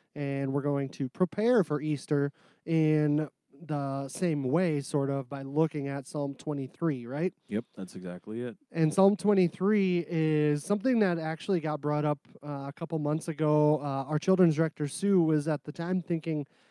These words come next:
Speaker 1: "Wouldn't it be cool if we could say this verse together or say this passage together?" And so she was working on a memory verse with the kids and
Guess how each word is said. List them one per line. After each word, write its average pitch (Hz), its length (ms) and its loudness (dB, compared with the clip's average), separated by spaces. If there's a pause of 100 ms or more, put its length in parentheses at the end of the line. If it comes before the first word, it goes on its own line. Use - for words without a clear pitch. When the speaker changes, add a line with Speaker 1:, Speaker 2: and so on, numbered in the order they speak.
(160)
Speaker 1:
"Wouldn't 226 240 4
it - 20 -4
be 180 100 0
cool 185 320 4
if 151 100 -4
we 156 120 0
could 139 320 -4 (260)
say 202 420 2
this 165 220 0
verse 156 480 -2 (140)
together 139 600 -4
or 147 200 -2
say 165 220 -6
this 156 180 -6
passage 139 560 -16
together?" 139 560 -10
And 139 160 -10
so 139 320 0 (240)
she - 140 -2
was 131 120 0
working 170 260 0
on 151 140 -4
a 139 40 -6
memory 175 340 2
verse 170 280 0
with 143 100 -12
the 139 80 -14
kids 165 440 -4
and 135 220 -6